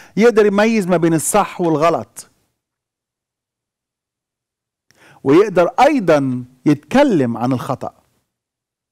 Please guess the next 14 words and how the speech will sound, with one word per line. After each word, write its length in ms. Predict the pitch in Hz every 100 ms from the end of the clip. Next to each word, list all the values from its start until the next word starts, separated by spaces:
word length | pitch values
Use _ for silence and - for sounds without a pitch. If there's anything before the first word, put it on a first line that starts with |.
| _ _ _ _
كويس؟ 480 | 135 131 151 - _ _ _ _ _ _ _ _ _ _ _ - - -
لكن 540 | 147 190 - 247 214 226
النقطة 520 | 180 170 208 311 269
اللي 120 | 220 180
بيتكلم 340 | - 196 180
عنها 160 | 170 165
المسيح 520 | 160 135 151 131 -
أنه 260 | 160 165
عندما 360 | 165 165 180 180
يتكلم 600 | 175 196 254 311 277 220
عن 280 | 147 170 190
الخطأ 540 | 156 - 214 - 185
في 80 | 135
الآخرين 800 | 160 143 135 147 143 139 123